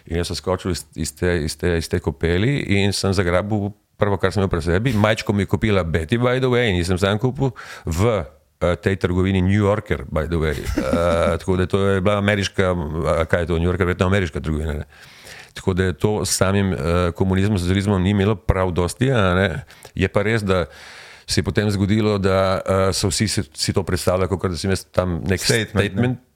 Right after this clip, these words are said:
Speaker 1: prišel izvajati. Nisem ga prišel izvajati, čeprav mi je simpatičen srp in kladivo, a ne. Jaz mislim, meni to je čist, čist okej zadeva. V glavnem, bi bilo,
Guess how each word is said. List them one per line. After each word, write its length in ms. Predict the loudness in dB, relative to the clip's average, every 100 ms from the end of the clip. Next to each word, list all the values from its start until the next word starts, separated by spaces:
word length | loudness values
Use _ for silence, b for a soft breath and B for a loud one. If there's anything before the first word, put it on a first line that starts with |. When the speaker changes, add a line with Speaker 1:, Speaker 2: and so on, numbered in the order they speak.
| _
Speaker 1:
prišel 280 | -4 0 0
izvajati. 460 | 2 2 0 -4 -6
Nisem 340 | -2 -2 0 0
ga 80 |
prišel 280 | 0 -2 0
izvajati, 380 | 0 0 -2 -4 _
čeprav 300 | -8 -4 -2
mi 80 | 0
je 60 | 0
simpatičen 600 | -2 -2 -4 -4 -2 -2
srp 280 | -2 -4 -2
in 80 | 0
kladivo, 400 | 0 0 0 0
a 100 | 0
ne. 160 | 0
Jaz 200 | -2 -4
mislim, 200 | -8 -8 -6
meni 100 | -4
to 180 | -4
je 160 | -2 -4
čist, 400 | -6 -8 -8 -16
čist 300 | -14 -16 -6
okej 300 | -4 -2 -2
zadeva. 320 | -2 -2 -4 -6 B B B B B B B B B -4
V 60 |
glavnem, 300 | 0 2 2
bi 80 | 2
bilo, 200 | 2 2